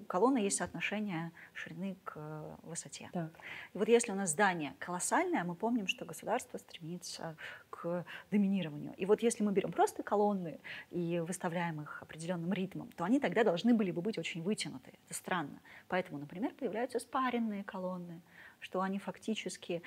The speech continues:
Speaker 1: оптически кажутся гармоничными, но это не
Speaker 2: И че, это когда две колонны
Speaker 1: Да,
Speaker 2: рядом?
Speaker 1: да, да, когда две колонны
Speaker 2: И это
Speaker 1: рядом.
Speaker 2: неоклассика?
Speaker 1: Ну, это один из приемов, я просто сейчас показала,
Speaker 2: Так.
Speaker 1: как это может, например, э, срабатывать, да?
Speaker 2: Мгм.
Speaker 1: И вот в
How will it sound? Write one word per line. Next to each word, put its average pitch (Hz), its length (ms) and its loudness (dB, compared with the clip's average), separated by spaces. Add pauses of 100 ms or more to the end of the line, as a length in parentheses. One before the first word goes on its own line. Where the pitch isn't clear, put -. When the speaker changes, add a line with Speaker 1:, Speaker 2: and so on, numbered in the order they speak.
(300)
Speaker 1:
оптически - 720 2
кажутся 156 680 -2 (380)
гармоничными, 175 840 -2 (300)
но 226 360 8
это 196 240 2
не 185 400 -4 (280)
Speaker 2:
И 214 80 0
че, 196 160 4
это - 100 0
когда 190 180 2
две 202 140 0
колонны 208 340 -4
Speaker 1:
Да, 233 200 10
Speaker 2:
рядом? 285 100 8
Speaker 1:
да, 247 120 8
да, 226 60 6
когда 190 200 -4
две 185 120 -2
колонны 170 300 -6
Speaker 2:
И 214 40 10
это 220 160 8
Speaker 1:
рядом. 214 100 4
Speaker 2:
неоклассика? 208 680 0 (100)
Speaker 1:
Ну, 277 220 6
это 240 180 8
один 247 220 8
из 214 80 0
приемов, 262 400 2
я 190 80 -4
просто 190 320 -2
сейчас - 240 -6
показала, 208 480 2
Speaker 2:
Так. - 40 -4
Speaker 1:
как 190 180 -4
это - 120 -12
может, 180 440 -2
например, 160 440 -10
э, - 220 -12 (160)
срабатывать, - 1000 -4
да? 247 220 0
Speaker 2:
Мгм. 180 220 -4
Speaker 1:
И 208 180 2
вот 190 200 -2
в - 20 -20